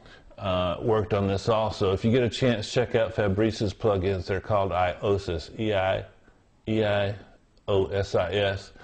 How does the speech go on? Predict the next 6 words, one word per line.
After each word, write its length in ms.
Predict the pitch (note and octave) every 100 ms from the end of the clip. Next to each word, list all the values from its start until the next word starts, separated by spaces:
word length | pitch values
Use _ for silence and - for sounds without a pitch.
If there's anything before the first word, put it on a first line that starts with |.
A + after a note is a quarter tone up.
| - - -
They're 160 | A2 G#2
good 280 | G2 G2
too. 280 | - G2+ E2+
This 280 | A2 E3+ -
thing, 440 | B2 G#2+ G#2+ A2+ A2 - - - - - - - - - - - - - - - -
uh, 500 | A2+ G#2 G#2 G#2